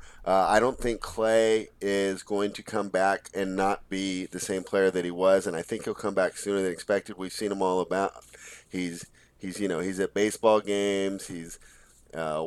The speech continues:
waterboarding. He's doing all types of fun activities. So I think that Klay Thompson should be ready by, uh, to twenty twenty. I think we'll see him earlier than maybe we expected. And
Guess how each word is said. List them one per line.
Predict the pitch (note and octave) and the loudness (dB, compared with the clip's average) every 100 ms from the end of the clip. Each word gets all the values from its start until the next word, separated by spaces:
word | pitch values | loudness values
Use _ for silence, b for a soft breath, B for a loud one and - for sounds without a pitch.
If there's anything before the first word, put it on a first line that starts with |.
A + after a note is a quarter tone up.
| E2+ G2+ A2 G#2+ | 4 6 6 4
waterboarding. | G#2+ G#2+ G#2 G#2 G#2 G#2 G2+ | 4 6 8 6 6 2 0
He's | G2 F#2 | -4 0
doing | A2 G#2+ | 2 4
all | G#2+ | 2
types | - G#2 - | 4 0 0
of | G2 | -6
fun | - G2 | -4 -2
activities. | F2+ - G2+ F2 F2 - | -2 -4 -4 -4 -6 -4
So | G2 F2 E2+ b b | 0 0 -2 b b
I | - | -2
think | G2+ B2 | 0 0
that | A2 | -2
Klay | - A2+ G#2+ | 0 2 2
Thompson | A2 G#2+ G#2+ G#2+ | 2 0 -2 -6
should | G2 - A2 | -4 -2 -2
be | A#2 G#2+ | -4 0
ready | G#2 G#2 A2+ | 2 4 2
by, | A#2+ G2 G2 F#2+ | 4 6 6 6
uh, | F#2 F2+ - | 6 2 0
to | - A2 | -8 -10
twenty | - A2 G#2 | -2 0 0
twenty. | - G#2 G#2+ | 0 0 4
I | A2 | 2
think | F#2 G#2 | 0 -4
we'll | G#2 | -6
see | F#2 G#2 | -4 0
him | G#2 G2 | 0 2
earlier | G2 G#2 G#2+ G#2+ | 2 4 6 4
than | G2+ G2 | 2 0
maybe | G2+ G2+ | -2 -2
we | G2 G2 | -2 -2
expected. | F2+ - G#2 G2 A#2 G#2+ | -2 0 0 2 2 2
And | F2 | 0